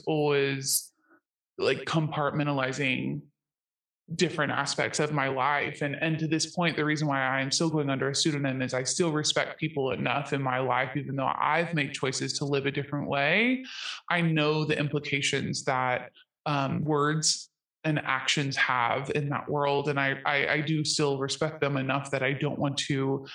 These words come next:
infringe on their livelihood and potentially make them lose their job because of things that I have said. And so that's why I've chosen to under, uh, under, under a pseudonym. The people in my life that are close to me know that I live my truth and I live my life and I'm open about it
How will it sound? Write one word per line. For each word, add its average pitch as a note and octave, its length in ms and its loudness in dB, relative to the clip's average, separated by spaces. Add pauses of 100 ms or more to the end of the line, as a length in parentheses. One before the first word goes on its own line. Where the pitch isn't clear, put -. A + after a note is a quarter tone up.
(220)
infringe D3 520 0
on C3 180 0
their B2+ 240 -2
livelihood C3+ 1000 2 (420)
and D3+ 180 2
potentially C#3+ 680 0
make C3+ 220 -2
them C#3 200 0
lose C#3 260 -2
their D#3+ 140 0
job C#3 640 0
because C#3 400 -2
of B2 120 -4
things C3 300 -2
that B2 220 -4 (140)
I C3 220 2
have C3 220 -4
said. - 440 0
And C3 180 0
so D#3+ 100 -2
that's G#3 240 2
why D#3 120 0
I've B2+ 120 -2
chosen C#3 280 -4
to C#3+ 80 0
under, C#3 280 -2
uh, - 140 0
under, D3 260 2 (140)
under D#3 220 2
a D3+ 40 2
pseudonym. D3 480 2
The C#3+ 80 0
people G#3+ 360 2
in D#3 80 2
my D3 120 2
life C3+ 300 0
that C3+ 100 2
are B2+ 100 0
close - 340 0
to D3 80 -2
me C#3 100 2
know C#3 160 2
that C3 120 2
I B2+ 100 2
live C#3 260 2
my B2+ 160 2
truth C#3 380 0
and C3+ 100 0
I - 80 -2
live C#3 240 2
my - 160 -2
life B2+ 400 0
and C3+ 80 0
I'm A#2+ 220 -2
open D3 240 0
about D3 280 2
it E3+ 240 0